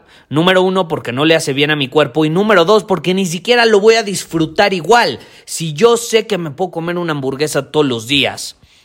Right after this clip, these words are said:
no voy a sentirme agradecido cuando me coma una, porque puedo accesar a ella todos los días. En cambio, si yo digo, "Ok, entiendo que las hamburguesas no son lo mejor para mi cuerpo, pero,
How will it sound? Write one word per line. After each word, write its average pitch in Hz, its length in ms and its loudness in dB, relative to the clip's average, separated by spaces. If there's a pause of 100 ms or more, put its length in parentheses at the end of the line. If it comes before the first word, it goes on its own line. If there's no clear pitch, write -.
(120)
no 180 300 2
voy 202 260 2
a 190 80 2
sentirme 180 600 -2
agradecido 165 800 -2
cuando 143 300 -4
me 135 240 -6
coma 170 320 0
una, 220 480 0 (360)
porque 208 220 2
puedo 233 440 2
accesar 196 500 0
a 208 80 2
ella 208 260 -2
todos 220 140 -2
los 196 160 -2
días. - 440 -8 (1400)
En 127 180 -8
cambio, 139 760 -2 (380)
si 127 240 -8
yo 170 180 2
digo, 156 320 4
"Ok, 143 200 -4 (600)
entiendo 156 420 -6
que 160 80 -8
las 131 160 -8
hamburguesas 139 500 -6
no 147 200 -6
son 156 180 -6
lo 147 80 -2
mejor 143 300 -4
para 143 160 -6
mi 123 140 -8
cuerpo, 147 420 -2
pero, 151 480 -2